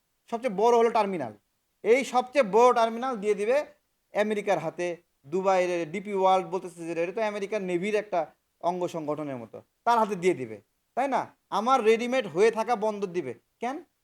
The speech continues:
একটা নতুন, নতুন জায়গা দাও, ওখানে বানায় নেক। এই বানাতে টাকা লাগছে না বাংলাদেশের? বাংলাদেশ এখন যে টাকা এখানে ইনভেস্ট করছে, যে, যে প্রতিষ্ঠান এখানে চালায়,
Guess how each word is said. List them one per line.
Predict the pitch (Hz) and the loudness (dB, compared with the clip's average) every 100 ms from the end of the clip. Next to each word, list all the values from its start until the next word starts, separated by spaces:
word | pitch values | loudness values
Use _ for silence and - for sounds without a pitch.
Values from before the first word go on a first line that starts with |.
| _ | _
একটা | 165 202 | -4 -4
নতুন, | 220 233 233 | -4 -6 -8
নতুন | 214 214 226 220 | -10 -10 -10 -4
জায়গা | 185 190 | -2 -2
দাও, | 202 226 | -2 -6
ওখানে | 175 190 | -6 -6
বানায় | 196 190 190 | -4 -4 -4
নেক। | 175 220 - _ _ _ _ _ _ _ _ _ | -6 -8 -10 _ _ _ _ _ _ _ _ _
এই | 147 | -6
বানাতে | 170 190 190 | -4 -6 -6
টাকা | 208 202 | -6 -4
লাগছে | 185 190 | -4 -4
না | 214 | -4
বাংলাদেশের? | 226 233 226 285 285 - _ _ _ _ _ | -2 -2 -2 -4 -4 -8 _ _ _ _ _
বাংলাদেশ | 165 180 180 208 | -4 -2 -4 -6
এখন | 202 220 | -6 -6
যে | 170 196 | -2 -2
টাকা | 196 | 0
এখানে | 208 220 226 | -2 -4 -4
ইনভেস্ট | 214 233 233 | 2 2 2
করছে, | 208 - 117 - _ _ _ _ | -6 -6 -14 -14 _ _ _ _
যে, | 127 131 190 214 | -14 -4 0 0
যে | 196 226 226 | 2 2 0
প্রতিষ্ঠান | - 226 220 233 | -4 -6 -6 -10
এখানে | 220 226 | -8 -8
চালায়, | 233 220 151 | 0 2 2